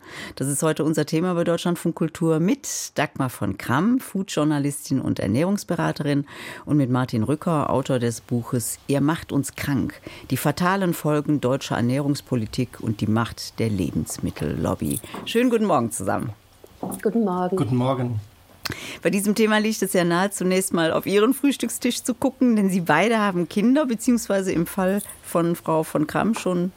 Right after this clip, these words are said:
Speaker 1: fünf Enkel. Ist das richtig, Frau von Kramm?
Speaker 2: Ja, der fünfte ist,
Speaker 1: <laughs>
Speaker 2: die fünfte ist gerade auf die Welt gekommen.
Speaker 1: Ah,
Speaker 2: Ja.
Speaker 1: die kriegt von der Oma noch nichts serviert, aber die anderen schon.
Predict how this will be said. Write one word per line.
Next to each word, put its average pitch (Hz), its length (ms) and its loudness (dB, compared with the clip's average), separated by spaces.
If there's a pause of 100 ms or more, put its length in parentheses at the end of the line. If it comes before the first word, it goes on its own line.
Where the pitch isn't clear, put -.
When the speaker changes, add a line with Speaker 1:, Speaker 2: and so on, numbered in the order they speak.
(120)
Speaker 1:
fünf 302 260 0
Enkel. 254 360 2
Ist 214 180 0
das 196 160 -2
richtig, 208 320 -2
Frau - 120 -2
von 220 200 -4
Kramm? - 220 -2 (420)
Speaker 2:
Ja, 269 320 2
der 208 140 -2
fünfte 269 360 -2
ist, - 300 -2
Speaker 1:
<laughs> - 60 -4
Speaker 2:
die 311 120 6
fünfte 240 400 0
ist 214 160 -2
gerade 185 260 0
auf 196 80 0
die 180 200 -2
Welt 151 200 2
gekommen. - 520 -4
Speaker 1:
Ah, 349 240 0 (200)
Speaker 2:
Ja. 233 80 2 (280)
Speaker 1:
die 208 100 -2
kriegt 233 220 -2
von 220 140 2
der 180 140 4
Oma 214 220 6
noch 185 160 4
nichts 208 240 0
serviert, 233 380 2
aber 208 180 2
die 196 140 2
anderen 214 340 2
schon. 185 300 2